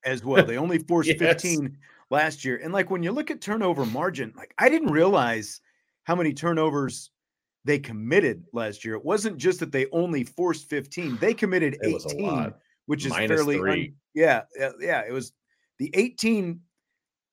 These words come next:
Speaker 1: that they committed was uncharacteristically high as well. You had a few more fumbles than usual. Now, most of that came earlier in the season. It did get better over the second half of the season, but that, that's obviously an area they've gotta get better. But again,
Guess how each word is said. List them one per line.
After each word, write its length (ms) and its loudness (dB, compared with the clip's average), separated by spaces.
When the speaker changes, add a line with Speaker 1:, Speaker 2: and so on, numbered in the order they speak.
Speaker 1:
that 140 2
they 320 4
committed 540 6
was 200 -2
uncharacteristically 1040 -4
high 200 2
as 160 0
well. 200 4
You 100 -2
had 120 -4
a 40 -6
few 180 -6
more 180 -6
fumbles 640 4
than 140 0
usual. 400 0
Now, 140 2
most 260 4
of 60 -2
that 160 0
came 280 0
earlier 420 4
in 80 -2
the 80 -4
season. 360 -4
It 180 -8
did 220 2
get 260 -6
better 440 2
over 160 0
the 80 -2
second 400 -2
half 320 -4
of 60 -10
the 60 -6
season, 540 -6
but 220 4
that, 260 2
that's 240 4
obviously 500 4
an 80 0
area 300 0
they've 160 0
gotta 200 4
get 200 -4
better. 200 2
But 120 -4
again, 400 2